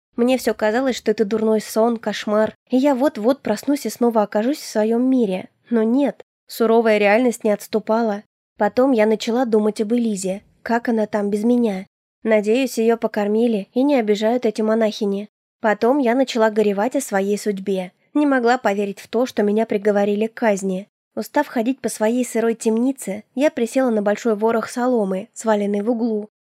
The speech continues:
Эта соломенная куча была единственной обстановкой моей пустынной камеры. Правда, в противоположном углу находилась еще дырка в полу, которая, видимо, служила отхожим местом. Мне очень хотелось пить, вымыть лицо и руки, но воды не было.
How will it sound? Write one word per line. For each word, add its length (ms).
Эта 240
соломенная 640
куча 360
была 200
единственной 600
обстановкой 600
моей 240
пустынной 480
камеры. 520
Правда, 440
в 120
противоположном 920
углу 460
находилась 640
еще 200
дырка 320
в 60
полу, 420
которая, 480
видимо, 320
служила 420
отхожим 460
местом. 480
Мне 260
очень 320
хотелось 460
пить, 440
вымыть 400
лицо 320
и 80
руки, 500
но 160
воды 280
не 240
было. 360